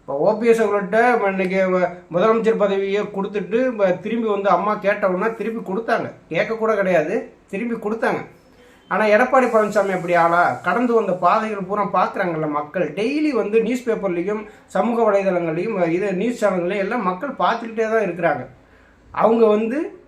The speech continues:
இந்த பி ஜே பி எடப்பாடி பழனிசாமியுடைய கூட்டணிக்கு தரமான பதிலடி கொடுப்பாங்க. கண்டிப்பா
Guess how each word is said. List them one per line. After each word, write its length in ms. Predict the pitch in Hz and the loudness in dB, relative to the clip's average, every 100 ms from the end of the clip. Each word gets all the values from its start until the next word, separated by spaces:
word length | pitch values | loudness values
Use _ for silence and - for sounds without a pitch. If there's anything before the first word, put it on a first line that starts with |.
| _ - | _ -8
இந்த 460 | 185 208 208 185 165 | -4 0 2 2 0
பி 160 | 226 | -4
ஜே 160 | 240 247 | 2 2
பி 200 | 196 226 | 2 0
எடப்பாடி 320 | 208 202 214 | 0 0 -2
பழனிசாமியுடைய 560 | 196 196 190 190 170 160 | -2 -4 -2 -2 -2 -4
கூட்டணிக்கு 580 | 180 185 180 180 285 - _ | -6 -4 -4 -4 -8 -14 _
தரமான 600 | - 180 220 226 220 220 | 0 2 2 2 0 0
பதிலடி 440 | 226 190 180 202 180 | 0 0 0 0 0
கொடுப்பாங்க. 520 | 165 156 160 156 196 - - - - | 0 0 0 0 -2 -4 -14 -20 -4
கண்டிப்பா 840 | 160 196 214 226 226 226 233 - | -2 -2 -4 -4 2 2 2 -4